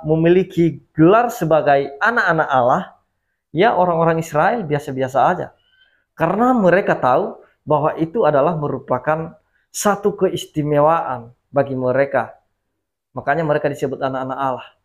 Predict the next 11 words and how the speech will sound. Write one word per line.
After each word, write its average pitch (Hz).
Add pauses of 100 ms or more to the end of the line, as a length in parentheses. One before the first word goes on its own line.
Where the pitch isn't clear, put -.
(580)
Tetapi 190
ketika 185
Yesus 202 (680)
mengakui 160
dirinya 175
sebagai 143
anak -
Allah, 135 (100)
apalagi 139
anak 139
tunggal 285